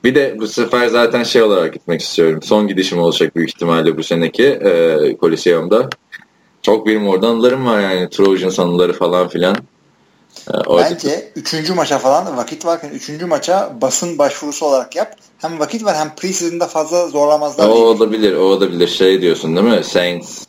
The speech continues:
Speaker 1: e, Chargers maçına. Hem de ikinci
Speaker 2: Tabii,
Speaker 1: maçları
Speaker 2: tabii.
Speaker 1: adamların. E, zorlasam şeye de gidebilirim de, e, on dokuz Ağustos'ta, e, Oakland'da Los Angeles Rams,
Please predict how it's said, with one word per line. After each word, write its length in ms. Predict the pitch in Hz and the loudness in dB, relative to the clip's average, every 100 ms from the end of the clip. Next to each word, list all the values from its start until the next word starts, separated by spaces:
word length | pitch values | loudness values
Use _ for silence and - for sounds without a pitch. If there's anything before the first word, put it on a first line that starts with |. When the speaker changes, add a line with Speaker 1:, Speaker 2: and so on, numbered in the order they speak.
| - | -4
Speaker 1:
e, 500 | 80 82 80 78 76 | 0 4 4 4 2
Chargers 500 | - 90 80 78 - | 0 0 0 -4 -4
maçına. 440 | 76 - 78 73 73 | -6 -4 -4 -6 -2
Hem 200 | 90 85 | 0 0
de 60 | |
ikinci 240 | - - 87 | 0 -2 -2
Speaker 2:
Tabii, 100 | 87 | -2
Speaker 1:
maçları 400 | 82 - 73 73 | -2 -2 0 2
Speaker 2:
tabii. 120 | 71 | 0
Speaker 1:
adamların. 460 | 73 80 92 120 - _ _ _ _ _ - | 0 2 2 0 -8 _ _ _ _ _ -2
E, 320 | 90 90 90 | 2 2 2
zorlasam 680 | 87 113 131 139 180 190 185 | 4 4 4 2 2 2 2
şeye 260 | 143 147 | 4 6
de 60 | 139 | 4
gidebilirim 560 | 113 104 101 113 151 | 2 0 2 0 2
de, 240 | 156 147 - - | 2 2 -2 -2
e, 320 | 98 98 98 | 2 4 4
on 280 | - 117 113 | 4 2 4
dokuz 380 | 98 101 98 - | 2 0 -4 -2
Ağustos'ta, 760 | - 95 90 98 92 - 117 135 - _ - | 2 2 0 -2 -2 0 0 0 -8 _ 0
e, 400 | 90 92 90 90 85 - _ - | 4 6 6 4 2 -8 _ 0
Oakland'da 640 | 107 - 87 - 110 131 _ _ _ _ _ _ _ _ _ _ - | 2 0 -4 0 -2 -2 _ _ _ _ _ _ _ _ _ _ 0
Los 180 | 92 92 | 0 2
Angeles 480 | 87 82 78 76 85 | -2 -2 -6 -4 0
Rams, 460 | 90 107 - - | 0 0 -6 -16